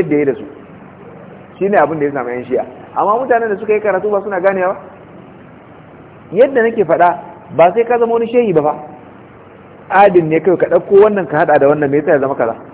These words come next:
Wane da kaza da kaza, me yasa ya zama kaza? Misali, waye, waye tsakanin Hassan da Hussein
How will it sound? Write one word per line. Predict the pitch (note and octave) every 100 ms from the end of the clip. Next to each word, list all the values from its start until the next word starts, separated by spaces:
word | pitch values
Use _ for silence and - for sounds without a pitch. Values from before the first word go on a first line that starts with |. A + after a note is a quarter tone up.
| - - - - - - - - - - - - - - - - - - - - - - - -
Wane | C3+ D#3+ G3 G3+ E3
da | C3
kaza | - C3 E3
da | E3 B2+
kaza, | A#2+ B2+ C3 - -
me | B2+
yasa | D#3+ E3
ya |
zama | C3 C3+
kaza? | C3+ A2+ A2 - -
Misali, | C3 E3+ E3+ C3+ - - - - - - - - - - - - -
waye, | C#3+ E3 G3+ G#3 F#3 - - -
waye | C#3+ D#3+ F3+ G#3 G3+
tsakanin | D3+ D3+ F#3+ G3+ G3 -
Hassan | A3 G#3 F3 - - - - - A#2+
da | D3+ -
Hussein | D3 - F#3 D3